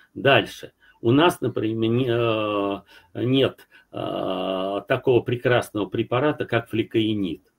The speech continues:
Напоминает немножко пропа-, пропофенон. М-, мне очень жалко. Пропофенон выпускают много компаний,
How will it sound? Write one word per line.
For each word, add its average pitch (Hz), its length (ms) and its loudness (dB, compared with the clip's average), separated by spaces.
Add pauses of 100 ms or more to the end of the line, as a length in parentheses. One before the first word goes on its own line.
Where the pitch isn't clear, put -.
Напоминает 98 640 -2
немножко 92 380 -6
пропа-, 92 440 -6
пропофенон. 92 720 -6 (340)
М-, 107 140 -2
мне 123 200 4
очень 104 340 0
жалко. - 500 -8 (420)
Пропофенон 160 680 4
выпускают 123 680 2
много 107 640 2 (280)
компаний, 170 720 4